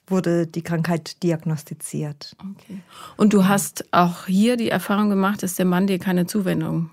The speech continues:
Speaker 2: gibt in der Beziehung?
Speaker 1: Mm, nee, der,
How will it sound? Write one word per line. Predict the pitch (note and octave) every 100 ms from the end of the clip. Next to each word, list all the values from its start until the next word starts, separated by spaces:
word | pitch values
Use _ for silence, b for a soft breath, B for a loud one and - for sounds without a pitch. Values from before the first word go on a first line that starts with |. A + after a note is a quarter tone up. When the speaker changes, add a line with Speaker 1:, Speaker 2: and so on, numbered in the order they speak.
| -
Speaker 2:
gibt | G3+ - - _ _ _ _ _ _ _ _
in | E3
der | E3+
Beziehung? | G#3+ - - D#3+ E3 - _ _ _ _
Speaker 1:
Mm, | - C#4 C4+ C#4 C4+ C#4 C#4 C#4 C#4 C#4 C4 D#4
nee, | D#4+ C4+ E4
der, | E4 D#4+